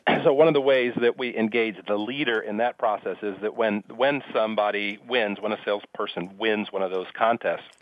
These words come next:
um, <clears throat> I prompt the leader when we send out the announcement and everybody sees the email, I prompt the, the leader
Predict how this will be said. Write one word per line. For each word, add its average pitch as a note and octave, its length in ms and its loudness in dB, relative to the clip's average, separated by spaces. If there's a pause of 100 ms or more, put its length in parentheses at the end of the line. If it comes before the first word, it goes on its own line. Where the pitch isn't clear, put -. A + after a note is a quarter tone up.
(580)
um, G2+ 340 -4
<clears throat> - 80 -10
I - 500 2 (220)
prompt C#3+ 380 2 (100)
the G#2+ 120 -2
leader G2+ 600 0 (580)
when A2 280 2
we G#2 180 -2 (100)
send A#2 200 4
out G#2+ 220 2
the G#2 100 -2
announcement G2+ 800 2
and F2 400 -2
everybody F#2 380 -2
sees F2 220 -8
the F2 180 -12
email, G2 220 0
I F#2 80 0
prompt G2+ 320 -2
the, F#2 260 -2
the F2 120 -6
leader A2 480 0